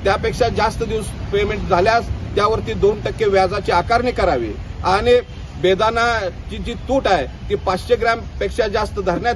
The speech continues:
येऊ नये, या प्रमुख मागण्यांसाठी आज व-, बाजार समितीसमोर व्यापारी, आडत दुकानदार, स्टोरेज मालक आणि बाजार समितीच्या नावानं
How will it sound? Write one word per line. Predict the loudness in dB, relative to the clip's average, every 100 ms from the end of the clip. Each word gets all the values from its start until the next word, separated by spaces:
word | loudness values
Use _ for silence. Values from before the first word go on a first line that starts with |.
| 2
येऊ | 2
नये, | 2 -2 -6 -12 -2
या | 2 2
प्रमुख | 0 0 0 0
मागण्यांसाठी | -2 0 -4 -4 -4 0 0 0 -10 -2
आज | 2 2 2 -4 -12 -8 2
व-, | 2
बाजार | 4 0 0
समितीसमोर | -2 -4 -4 -8 -4 -2 2 0 -2 -10 -12 -2
व्यापारी, | 2 2 2 2 4 2 0 -2
आडत | 0 0 -2
दुकानदार, | -4 -4 -2 0 0
स्टोरेज | 0 0 0 0
मालक | -2 0 2 0 -2 -12 -4
आणि | -2 2 2
बाजार | 2 0 2 0
समितीच्या | 0 -6 -4 -2 0 0
नावानं | 0 2 2 2